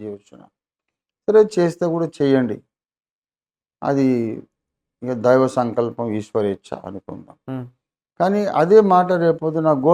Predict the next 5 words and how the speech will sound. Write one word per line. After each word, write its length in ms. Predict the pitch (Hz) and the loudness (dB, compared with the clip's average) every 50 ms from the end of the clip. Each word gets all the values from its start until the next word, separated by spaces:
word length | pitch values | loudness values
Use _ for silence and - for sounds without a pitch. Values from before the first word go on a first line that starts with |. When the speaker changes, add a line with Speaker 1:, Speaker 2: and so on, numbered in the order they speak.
| 180 170 | 4 4
Speaker 1:
back, 200 | 180 175 165 147 - - 156 151 143 139 135 131 127 123 120 120 - - | 4 4 2 2 0 0 2 2 4 4 4 2 2 0 0 -2 -2 -2
కన్నడిగా, 480 | 127 135 143 147 139 135 120 110 101 85 - - _ _ _ _ _ - | 0 2 2 2 2 2 2 0 0 -2 -4 -10 _ _ _ _ _ -14
Speaker 2:
హ్మ్. 180 | 135 131 123 117 113 _ _ _ _ _ _ _ - | -12 -12 -12 -12 -16 _ _ _ _ _ _ _ 0
Speaker 1:
ఉడిపి 340 | 127 147 156 156 156 165 165 151 | 2 4 4 2 2 2 4 6
హోటల్స్ 360 | 147 151 151 156 151 147 135 | 6 6 4 4 0 -2 -2